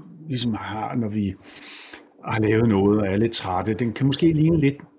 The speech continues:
øh, den træthed, der kan være i musklerne, eller den smerte, der kan være i musklerne, når man har ømme muskler, fordi man har overanstrengt et eller andet. Men, øh, som træthed,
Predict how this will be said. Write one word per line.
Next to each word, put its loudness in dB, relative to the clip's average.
øh, -4
den 0
træthed, -2
der -4
kan -4
være 2
i 4
musklerne, 2
eller 0
den 0
smerte, 0
der -2
kan -8
være 0
i 2
musklerne, 2
når 0
man 0
har -4
ømme 4
muskler, 0
fordi -6
man -4
har -10
overanstrengt -6
et -8
eller -6
andet. -4
Men, 2
øh, -12
som 0
træthed, 0